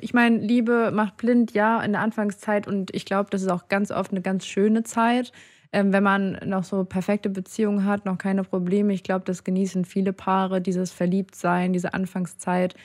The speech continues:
Ähm, aber er hat natürlich recht, wenn das einseitig ist, ähm, kommt es zu einem Problem und wird leider auch ganz oft missbraucht.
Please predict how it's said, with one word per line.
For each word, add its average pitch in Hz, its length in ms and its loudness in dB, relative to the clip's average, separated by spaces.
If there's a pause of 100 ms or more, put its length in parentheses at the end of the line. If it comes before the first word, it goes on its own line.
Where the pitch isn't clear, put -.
(360)
Ähm, 185 220 2
aber 180 200 2
er 185 80 2
hat 185 80 0
natürlich 185 420 -2
recht, 185 240 0
wenn 180 100 0
das 175 120 -2
einseitig 180 600 0
ist, 196 300 -4
ähm, 175 320 -2
kommt 180 200 -2
es 185 80 -6
zu 190 100 -6
einem 175 160 0
Problem 180 580 0 (380)
und 190 200 0
wird 185 160 2
leider 180 280 2
auch 165 120 -4
ganz 175 220 -2
oft - 200 -4
missbraucht. 175 680 -4